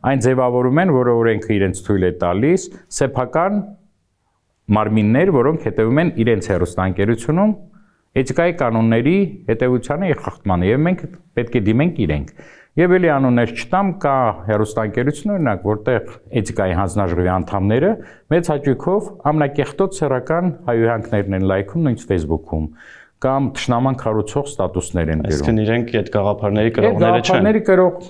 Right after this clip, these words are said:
Speaker 1: այն գաղափարների կրող մարդիկ են, հասկանում եք, հա, բայց մենք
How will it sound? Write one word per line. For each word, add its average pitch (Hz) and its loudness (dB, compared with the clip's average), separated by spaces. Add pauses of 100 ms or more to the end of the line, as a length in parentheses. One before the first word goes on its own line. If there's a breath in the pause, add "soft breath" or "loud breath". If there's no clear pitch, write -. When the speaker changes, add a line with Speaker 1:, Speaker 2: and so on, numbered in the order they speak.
(260)
Speaker 1:
այն 170 0
գաղափարների 143 2
կրող 135 2
մարդիկ 104 -2
են, 85 0
հասկանում 127 0
եք, 127 -2
հա, 101 -2 (720 loud breath)
բայց 104 0
մենք 117 0